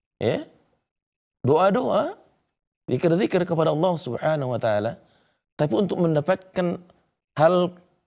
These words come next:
atau kedudukan tertentu atau mendapatkan sesuatu tertentu. Namun apa yang dikatakan guru kami? Bahkan katanya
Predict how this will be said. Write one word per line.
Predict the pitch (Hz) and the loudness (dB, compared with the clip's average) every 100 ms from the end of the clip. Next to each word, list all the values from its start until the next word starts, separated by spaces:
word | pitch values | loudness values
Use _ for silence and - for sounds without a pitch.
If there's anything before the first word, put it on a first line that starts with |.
| _ _ | _ _
atau | 151 135 | -6 -4
kedudukan | 147 151 190 - 170 | 0 0 0 0 0
tertentu | 151 139 - 104 | 0 -4 -4 -2
atau | 113 - | 0 0
mendapatkan | 175 175 - - 175 | 0 0 -2 -4 -6
sesuatu | 160 - 190 185 160 | -4 -2 -2 -2 -6
tertentu. | 135 131 104 - - - _ _ _ _ _ _ _ _ - | -6 -4 -6 -6 -12 -16 _ _ _ _ _ _ _ _ 2
Namun | 175 233 | 4 4
apa | 240 240 185 | 2 0 2
yang | 156 147 | 2 0
dikatakan | 135 131 151 143 127 | 0 -2 -2 -2 -4
guru | 117 110 | -2 -2
kami? | 101 98 - - - _ _ _ _ _ _ _ _ _ - | -4 -6 -6 -12 -18 _ _ _ _ _ _ _ _ _ -8
Bahkan | 131 127 - 156 151 | -4 -4 -4 -4 -4
katanya | 123 110 113 - - | -2 -2 -2 -2 -6